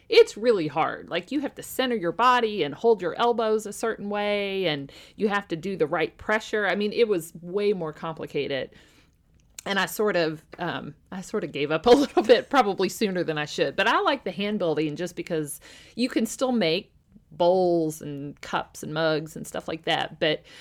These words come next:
you could also do, s-, I don't know, some flatter pieces. I made some little, like, flat houses that I then have on. I don't like to take up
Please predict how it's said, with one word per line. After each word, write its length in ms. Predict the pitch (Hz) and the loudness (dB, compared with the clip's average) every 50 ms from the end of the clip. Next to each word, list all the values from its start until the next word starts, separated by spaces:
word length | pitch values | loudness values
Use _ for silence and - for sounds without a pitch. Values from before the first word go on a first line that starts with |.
| - - _ - | -20 -20 _ -18
you 120 | 175 170 165 | -16 -14 -10
could 140 | - 165 170 | -8 -6 -6
also 260 | 156 156 - 160 151 | -6 -6 -6 -8 -10
do, 400 | - 151 143 135 135 135 - - _ _ _ _ | -8 -8 -10 -8 -10 -12 -12 -16 _ _ _ _
s-, 260 | - - - - - _ _ _ _ - | -20 -20 -18 -20 -20 _ _ _ _ -2
I 100 | - - | 0 2
don't 120 | 359 277 185 | 2 2 2
know, 220 | 160 156 151 156 | 0 0 0 -2
some 200 | 156 - 220 202 | -2 -4 -6 -6
flatter 520 | - - 190 196 196 208 214 208 214 208 208 | -6 -4 -2 0 2 2 2 2 0 -2 -2
pieces. 720 | - - 202 196 202 - 214 202 190 190 190 185 175 - - | -4 -10 -12 -12 -10 -8 -6 -4 -4 -4 -4 -6 -6 -6 -6
I 120 | 185 202 | -6 -4
made 280 | 202 202 190 185 170 170 | -4 -4 -6 -8 -8 -10
some 460 | - - 170 156 156 151 147 139 - _ - - - - _ _ _ _ _ - | -8 -6 -6 -6 -4 -6 -8 -10 -12 _ -20 -20 -20 -20 _ _ _ _ _ -8
little, 360 | - - 165 175 165 165 156 | -4 -2 0 0 2 0 0
like, 240 | - - - - - | -2 -4 -8 -8 -12
flat 380 | - - - 165 156 156 - - | -14 -6 -2 -2 -2 -2 -2 -6
houses 920 | - - 170 151 165 170 - - 247 269 302 330 370 359 - - - - - | -6 -2 0 0 0 -2 -4 -6 -6 -6 -6 -6 -8 -8 -12 -18 -18 -18 -12
that 440 | 175 160 180 170 160 160 151 - - - 165 | -6 -2 0 2 2 2 0 -2 -6 -6 -6
I 100 | 165 160 | -4 -2
then 400 | 156 170 160 160 156 151 - - | 0 -2 -2 -2 -2 -8 -10 -12
have 300 | - - - 180 170 165 | -12 -6 -4 -4 -4 -2
on. 420 | 156 156 156 151 151 - 160 160 - _ _ _ - - - - - | -4 -4 -4 -6 -8 -10 -12 -14 -18 _ _ _ -20 -20 -16 -8 -4
I 60 | 208 | -2
don't 140 | 247 254 - | -2 0 0
like 180 | 254 208 208 - | -2 -2 -2 -4
to 60 | 185 | -8
take 280 | - - - 185 - 190 | -8 -6 -8 -6 -2 0
up 260 | 165 151 - - | 0 0 0 -2